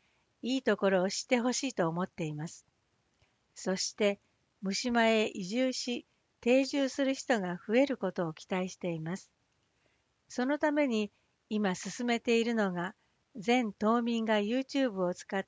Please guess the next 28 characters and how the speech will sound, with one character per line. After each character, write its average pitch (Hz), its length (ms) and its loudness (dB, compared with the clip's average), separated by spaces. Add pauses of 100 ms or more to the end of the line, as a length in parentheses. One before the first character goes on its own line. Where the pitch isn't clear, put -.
(120)
て 190 320 -6
情 214 260 2
報 262 260 2
発 240 220 -2
信 180 360 -4
を 160 100 -4
行 190 120 -4
う、 175 380 -2 (600)
三 196 100 -2
島 220 500 0
全 247 300 2
島 214 280 2
民 208 340 -2
YouTuber 254 720 2
化 240 160 0
計 240 220 0
画 165 160 -8 (120)
で 185 140 -6
す。 - 80 -16 (1080)
七 - 260 -4
月 277 260 0
に 254 160 2
は 185 140 2
講 233 220 2
師 - 200 0
を 185 80 2
招 185 340 -2
き、 180 220 -8